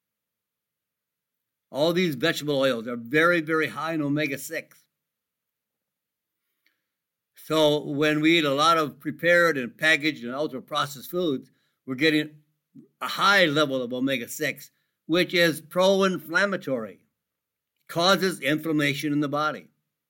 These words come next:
And carbohydrates and sugar cause inflammation in the body.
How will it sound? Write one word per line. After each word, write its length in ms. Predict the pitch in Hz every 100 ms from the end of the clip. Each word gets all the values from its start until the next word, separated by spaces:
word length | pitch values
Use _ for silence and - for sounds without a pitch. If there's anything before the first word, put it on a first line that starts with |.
| _ -
And 180 | 143 147
carbohydrates 720 | 165 160 143 180 180 143 -
and 140 | 131 -
sugar 400 | 196 156 107 - _ _ -
cause 260 | 156 143
inflammation 600 | 165 156 160 156 151 143
in 80 | 147
the 80 | 147
body. 420 | 147 151 117 87